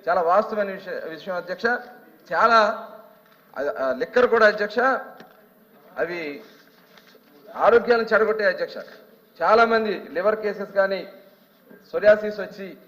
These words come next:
చాలా మందికి కిడ్నీలు ఫెయిల్ అయిపోయి, ఇవన్నీ కూడా డేటా ఉంది అధ్యక్ష.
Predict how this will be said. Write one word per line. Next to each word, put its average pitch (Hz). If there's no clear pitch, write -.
చాలా 196
మందికి 202
కిడ్నీలు 190
ఫెయిల్ 190
అయిపోయి, 185
ఇవన్నీ 196
కూడా 233
డేటా 214
ఉంది 214
అధ్యక్ష. 196